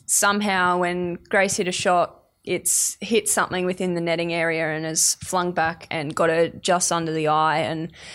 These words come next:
um, I think Laura said that lucky she didn't hit it so well because it, it didn't come back very hard. And Grace is like, "Well, try telling my cheekbone that." <laughs> Like, um,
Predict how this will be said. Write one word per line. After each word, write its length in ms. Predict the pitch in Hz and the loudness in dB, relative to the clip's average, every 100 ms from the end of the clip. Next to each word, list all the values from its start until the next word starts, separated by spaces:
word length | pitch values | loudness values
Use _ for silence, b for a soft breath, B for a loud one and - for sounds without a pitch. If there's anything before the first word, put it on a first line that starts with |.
| B B | B B
um, 320 | 185 165 156 - | 0 2 2 0
I 60 | 220 | 0
think 260 | 233 233 | 0 2
Laura 360 | 196 196 214 190 | 4 6 6 4
said 280 | - 175 160 | 4 2 2
that 120 | 160 | 2
lucky 240 | 190 - | 0 0
she 120 | 208 170 | -4 -2
didn't 220 | 180 165 | -2 0
hit 160 | 180 160 | 0 0
it 120 | - | -2
so 260 | - 160 | 0 2
well 280 | 156 156 156 | 2 0 0
because 480 | - 170 185 156 170 | -4 -6 -4 -4 -2
it, 260 | 151 - - 95 | -4 -6 -10 -8
it 180 | 131 | -6
didn't 180 | 151 160 | -4 -6
come 180 | - 156 | -4 -2
back 220 | 151 - | -2 -2
very 200 | - 151 | -2 -2
hard. 300 | 160 151 147 156 | 0 0 0 -2
And 100 | 156 | -2
Grace 240 | 151 170 | -2 -2
is 100 | 175 | 0
like, 120 | 175 | 0
"Well, 100 | 151 | 0
try 220 | 180 254 320 | 0 2 2
telling 280 | 262 202 | 2 2
my 260 | 165 160 151 - | 0 0 -2 -2
cheekbone 460 | - 240 - 180 170 | 0 0 2 0 0
that." 200 | 160 - - | -2 -4 -2
<laughs> 40 | |
Like, 360 | 208 220 208 - B B B B - - | 2 6 4 2 B B B B -18 -4
um, 560 | 262 254 254 233 190 | 0 4 4 4 2